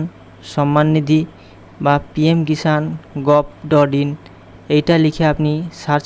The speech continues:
করলে আপনার কাছে যে প্রথম ওয়েবসাইটটি আসবে ওইটাতে আপনি ক্লিক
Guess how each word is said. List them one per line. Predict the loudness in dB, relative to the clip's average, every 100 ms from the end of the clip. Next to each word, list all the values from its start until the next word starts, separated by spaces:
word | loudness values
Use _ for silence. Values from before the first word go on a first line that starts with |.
| 0
করলে | 0 2 0 -2 -8 -20 -20 -20 -20 -4 -2
আপনার | 0 0 0 0 -2
কাছে | -4 -2 -2 -2 -4 -12 -8
যে | -2 -2 0
প্রথম | -2 0 0 0 -6 -16 -20 -20 -4
ওয়েবসাইটটি | 0 0 2 -2 0 0 2
আসবে | 0 0 0 0 -4 -20 -20 -20 -8 -4
ওইটাতে | 0 0 2 2
আপনি | 2 -2 -2 -8 -20 -12
ক্লিক | -4 -4